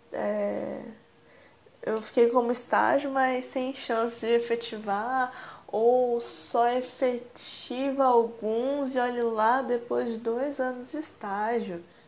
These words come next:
né? E eu tive a op-, eu tive essa opção, no caso, que foi, me foi dada, de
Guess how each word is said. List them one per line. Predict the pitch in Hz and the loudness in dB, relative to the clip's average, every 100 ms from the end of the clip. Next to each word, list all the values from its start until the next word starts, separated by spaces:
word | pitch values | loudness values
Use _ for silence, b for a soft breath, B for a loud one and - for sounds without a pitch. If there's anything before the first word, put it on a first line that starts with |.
| B | B
né? | - 190 202 233 - B B B B B _ _ _ _ _ - | -6 -4 -4 -8 -18 B B B B B _ _ _ _ _ -8
E | 233 233 233 233 233 233 240 233 | -4 -2 -2 -4 -4 -4 -2 2
eu | 233 247 | 4 4
tive | 247 - 254 262 | 0 -4 -2 0
a | 262 | 2
op-, | 262 262 - - _ - _ - | 2 0 -6 -20 _ -20 _ -4
eu | 226 226 | 0 0
tive | 226 - 226 226 240 240 233 226 214 208 208 - | -4 -6 -4 -4 -2 -2 -2 -2 -4 -4 -6 -8
essa | 208 208 | -8 -6
opção, | 214 - - 208 208 240 | -8 -8 -6 -4 -4 -6
no | 240 | -8
caso, | 233 - 202 208 220 | -10 -10 -6 -6 -8
que | 233 | -12
foi, | - 208 | -14 -12
me | 208 208 | -10 -12
foi | 208 214 | -10 -8
dada, | 196 190 190 208 233 B B B B B _ - | -4 -2 -2 -4 -6 B B B B B _ -12
de | 208 220 220 254 | -8 -6 -6 -6